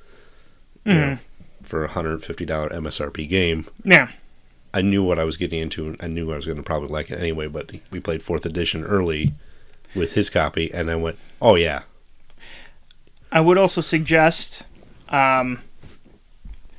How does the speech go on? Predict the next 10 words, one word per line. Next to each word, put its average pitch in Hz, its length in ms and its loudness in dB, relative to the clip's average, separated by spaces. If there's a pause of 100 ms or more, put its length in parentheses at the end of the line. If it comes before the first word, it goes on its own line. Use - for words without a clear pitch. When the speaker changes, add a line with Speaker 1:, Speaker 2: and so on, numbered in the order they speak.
(640)
Speaker 2:
if 165 200 4
there 160 180 8
is 160 160 8
a 143 80 -2
chase 156 280 0
game 147 180 2
that 147 100 0
you're 135 160 2
looking 143 280 2
for, 196 380 2